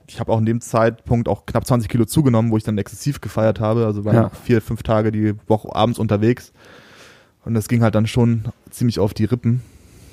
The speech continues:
Speaker 1: Und, äh, aber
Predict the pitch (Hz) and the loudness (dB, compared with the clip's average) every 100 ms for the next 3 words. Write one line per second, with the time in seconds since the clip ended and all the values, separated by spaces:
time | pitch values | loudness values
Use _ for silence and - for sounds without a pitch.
0 | - _ _ _ _ _ - - - - | -20 _ _ _ _ _ -20 -20 -20 -2
1 | 113 107 107 104 - - 107 107 104 104 | 2 4 4 0 -4 -4 0 0 0 -2
2 | 101 _ _ _ _ _ _ _ _ _ | -4 _ _ _ _ _ _ _ _ _
3 | - 117 123 123 | -4 2 4 4